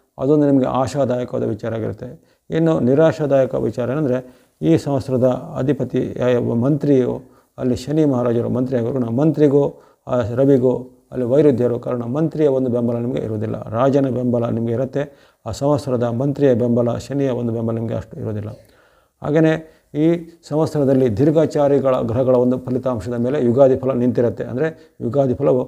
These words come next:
ಈ ಸಂವತ್ಸರದಲ್ಲಿ ಇರುವಂತಹ ದೀರ್ಘಚಾರಿ ಗ್ರಹಗಳಾದ ಗುರು, ಶನಿ, ರಾಹು, ಕೇತುಗಳ ಮೇಲೆ ಯುಗಾದಿ ಫಲದ ವಿಶ್ಲೇಷಣೆಯಲ್ಲಿ ಬಹಳ ಒಂದು ಪ್ರಮುಖ ಪಾತ್ರ ವಹಿಸುತ್ತೆ. ಹಾಗಾಗಿ ಅಲ್ಲಿ ಇರತಕ್ಕಂತಹ ಆ ನಾಲ್ಕು ಗ್ರಹಗಳು ನಿಮಗೆ ಈ ಸಂವತ್ಸರದಲ್ಲಿ ಉತ್ತಮ ಫಲವನ್ನು ಕೊಡೋದಿಲ್ಲ.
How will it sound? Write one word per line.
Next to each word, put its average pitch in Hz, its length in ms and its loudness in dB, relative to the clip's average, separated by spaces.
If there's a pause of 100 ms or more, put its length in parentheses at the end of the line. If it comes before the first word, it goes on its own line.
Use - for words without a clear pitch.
(260)
ಈ 147 120 0
ಸಂವತ್ಸರದಲ್ಲಿ 127 520 -4
ಇರುವಂತಹ 123 420 -2
ದೀರ್ಘಚಾರಿ 127 600 0
ಗ್ರಹಗಳಾದ 117 640 0 (260)
ಗುರು, 127 460 4
ಶನಿ, 135 480 0
ರಾಹು, 123 420 0
ಕೇತುಗಳ 120 400 -4
ಮೇಲೆ 120 260 -4 (340)
ಯುಗಾದಿ 135 360 4
ಫಲದ 120 240 -4
ವಿಶ್ಲೇಷಣೆಯಲ್ಲಿ 120 680 -8 (220)
ಬಹಳ 123 140 -4
ಒಂದು 123 200 -2
ಪ್ರಮುಖ 120 340 -2
ಪಾತ್ರ 113 320 -6
ವಹಿಸುತ್ತೆ. 113 480 -8 (460)
ಹಾಗಾಗಿ 135 300 0 (380)
ಅಲ್ಲಿ 151 260 6 (160)
ಇರತಕ್ಕಂತಹ 123 600 -2 (420)
ಆ 123 120 -6
ನಾಲ್ಕು 147 440 4
ಗ್ರಹಗಳು 120 380 0
ನಿಮಗೆ 120 220 -2
ಈ 127 140 0
ಸಂವತ್ಸರದಲ್ಲಿ 123 580 -6
ಉತ್ತಮ 120 340 -6
ಫಲವನ್ನು 117 320 -6
ಕೊಡೋದಿಲ್ಲ. 107 440 -4